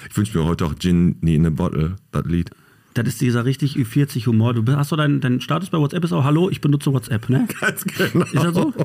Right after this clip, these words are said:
Speaker 2: Die beiden haben mich übrigens ausgetrickst, werde ich die gleich mit konfrontieren.
Speaker 1: Warte,
Speaker 2: Die haben
Speaker 1: aber,
Speaker 2: mich ausgetrickst,
Speaker 1: ja?
Speaker 2: die haben mich ausgetrickst.
Speaker 1: Die beiden?
Speaker 2: Mhm.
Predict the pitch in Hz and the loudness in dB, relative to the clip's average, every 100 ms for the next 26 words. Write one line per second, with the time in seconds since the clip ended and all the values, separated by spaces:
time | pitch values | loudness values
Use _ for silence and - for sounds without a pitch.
0 | - - - - 135 151 160 170 156 135 | -6 -8 -6 -4 0 2 4 4 2 2
1 | 139 156 - - 110 - 123 117 123 120 | 2 0 -2 -2 -4 0 -2 0 0 -2
2 | - 123 - 110 123 110 101 - _ _ | -2 -2 -2 -2 0 0 -4 -12 _ _
3 | _ 110 - _ - 120 120 113 139 - | _ -12 -12 _ -4 -2 -2 -2 0 0
4 | 185 123 - 131 127 135 90 80 160 160 | -2 -6 -4 -2 -2 -2 -2 0 0 0
5 | 190 156 214 127 | 2 2 2 0